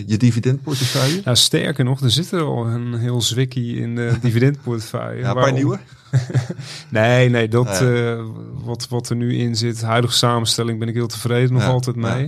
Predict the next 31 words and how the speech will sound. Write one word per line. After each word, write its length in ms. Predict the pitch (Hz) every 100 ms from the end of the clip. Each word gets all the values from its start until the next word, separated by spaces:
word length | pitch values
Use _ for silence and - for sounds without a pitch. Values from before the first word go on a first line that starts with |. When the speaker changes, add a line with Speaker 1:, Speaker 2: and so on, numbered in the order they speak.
| 165 - - - - -
Speaker 2:
Eh, 120 | - 117
Speaker 1:
Maar 720 | 110 104 101 98 98 98 101
noem 100 | 120
maar 80 |
Speaker 2:
maar 100 | 117
Speaker 1:
even 160 | 117 123
een 100 | 120
paar 180 | 120 107
die 120 | 113
dan 220 | 107 107
nu 120 | 113
al 140 | 107 107
in 80 | 117
de 120 | 113
dividendportefeuille 920 | 110 107 110 104 110 107 - 98 101
zitten. 300 | 104 117 -
Speaker 2:
Ja, 400 | - 120 110 107
wat 140 | 110 110
er 60 |
nu 140 | 120 123
in 220 | 127 127 117
zit 160 | 123
bijvoorbeeld 320 | 117 113 120
is 120 | 110 113
een 140 | 123
Ecolab, 760 | 127 131 127 123 120 117 117 -
P 160 | 123
P 40 | 123 110
G 60 |
Industries, 920 | 117 117 120 117 - - 117 113 110 -
PepsiCo. 1080 | - 127 127 123 123 117 113 113 113 110